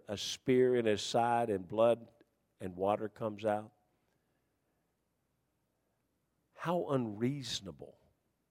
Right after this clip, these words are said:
is that? Number three is this.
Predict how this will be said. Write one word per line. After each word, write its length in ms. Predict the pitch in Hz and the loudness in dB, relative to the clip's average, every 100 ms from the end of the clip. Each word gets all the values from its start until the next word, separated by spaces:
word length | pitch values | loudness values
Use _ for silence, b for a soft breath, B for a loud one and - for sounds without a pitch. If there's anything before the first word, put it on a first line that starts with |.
| _ _ - | _ _ -4
is 220 | 95 82 | -4 -2
that? 180 | 82 67 - _ _ _ _ _ _ _ _ b b b b | -6 -8 -14 _ _ _ _ _ _ _ _ b b b b
Number 220 | 147 135 | 6 6
three 400 | - 120 113 101 | 2 4 6 6
is 240 | 98 85 101 | 2 -2 4
this. 380 | 104 92 - | 4 4 -2